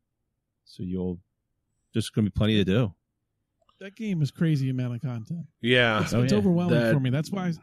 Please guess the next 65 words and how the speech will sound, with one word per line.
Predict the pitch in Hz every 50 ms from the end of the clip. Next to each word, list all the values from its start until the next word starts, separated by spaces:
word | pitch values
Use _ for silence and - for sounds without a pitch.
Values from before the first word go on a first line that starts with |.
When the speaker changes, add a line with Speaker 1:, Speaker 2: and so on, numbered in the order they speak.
| - _ _ _ _ -
Speaker 2:
I, | 226
I | 233
like | 226 202 233 233 -
the | - 143
game, | 175 160 185 190 151 120 113 110 _ _ _ _ _ _ -
but | 156 147
I, | 170 170 - 73 -
I | 135 160
stopped. | 156 - - - 185 208 208 - - -
It | - 160
was | 143 143 151
overwhel-, | 170 170 165 151 147 160 180 -
I | 170 156
was | 156 151 147
overwhelmed. | 175 175 175 170 180 180 151 110 - - - - - - - 202
It | 180
was | 160 160 151
just | 110 110 104
Speaker 3:
Yeah. | 95
Speaker 2:
too | - 190 196
much | 196 175 196 147 - -
content. | - 143 131 - 143 135 143
Speaker 3:
We | 139 139
Speaker 2:
I |
know | 135 -
you | 147 165
Speaker 3:
kinda | 175 165 139
Speaker 2:
say | - 180 180
to | 180
go | 175 170 175 170
from | 160 170 165
point | - - 175 175 170 165
A | 165 170
to | 160
point | 151 - 175 170 170 - -
B | 160 160 165 165 160 156
or | 151
whatever | 151 151 156 156 156
you're | 156 151
saying | 135 - 160 151 151 147
to | 151 151
do, | 147 147 143
Jack, | 139 135 131 131 131 131 _ _ _ _ _ _ _ _ _ _ _ _
but | - 151 135 135 147 143 - _ _
it's | - 165 143 - - 165
like, | 147 135 139 - _ _ -
you | 170 151
know, | 135 139
you | 139 139 135
see | - 170 160
the | 165
little | 170 160 160 143
shiny | - - 156 147 151 156
thing | 147 - 160 156 147
to | -
the | 147 151
right, | 139 139 139 139 151
you | 151
see | 147 - 160 156
a | 147
shiny | - - 156 156 160 156
thing | 151 160 160
to | 160 156
the | 147 143
left. | 143 -